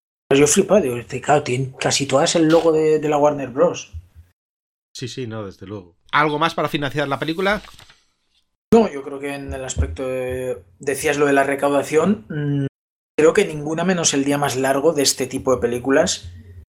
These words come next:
Speaker 1: no de la gran evasión, pero, eh, muchas después. Me sorprende que se continuaran haciendo porque ni La batalla de las Ardenas comentas que fue un gran éxito, mucho menos Tora, Tora, Tora.
Speaker 2: Mm.
Speaker 1: Eh, la batalla de Midway diría que tampoco lo petó y Un puente lejano tampoco, es decir,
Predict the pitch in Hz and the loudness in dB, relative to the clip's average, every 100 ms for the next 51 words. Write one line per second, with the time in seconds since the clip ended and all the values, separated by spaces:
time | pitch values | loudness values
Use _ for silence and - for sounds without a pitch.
0 | _ - 190 117 127 131 120 117 160 160 | _ 2 2 2 0 0 0 2 2 2
1 | 127 120 - - 139 127 127 131 139 139 | 0 0 -2 -8 -2 0 0 -2 -4 -2
2 | 180 165 156 - 135 143 - 139 127 143 | -2 -2 -6 -6 -6 -6 -6 -12 -20 -18
3 | 147 151 - 139 151 180 196 - 143 143 | -10 -10 -6 -4 -2 0 -2 -2 -4 -4
4 | 135 135 135 143 156 139 139 135 160 147 | -4 -2 0 0 -2 -2 -2 0 0 0
5 | 131 120 117 - - 135 127 117 - _ | 2 2 0 -6 -10 -6 -4 -4 -6 _
6 | _ - 135 127 123 123 131 131 - 120 | _ 2 4 4 0 -2 -4 -2 -2 -2
7 | 117 117 - 120 120 110 _ _ - 185 | -2 -6 -6 -6 -4 -4 _ _ -2 -2
8 | - 160 165 160 143 139 131 - 135 123 | 0 2 4 4 2 0 -2 0 2 2
9 | 123 120 117 170 160 202 - _ - 117 | 2 0 4 4 4 0 -12 _ -10 -8
10 | 110 - _ - 135 127 127 123 123 123 | -8 -14 _ 2 4 6 4 4 2 0
11 | 123 131 127 127 120 117 131 131 135 117 | -2 -6 -2 0 0 2 2 2 0 2
12 | 123 139 135 123 127 131 120 104 98 127 | 4 6 4 0 0 0 -2 -6 -2 0
13 | 120 113 110 117 110 139 - - 117 107 | 4 2 2 -2 2 4 4 2 -10 -8
14 | 110 113 131 120 127 117 - 127 131 107 | -8 -6 -4 0 0 0 -2 -2 -2 0
15 | 151 156 117 120 - 120 - | 0 0 0 -2 -4 -4 -6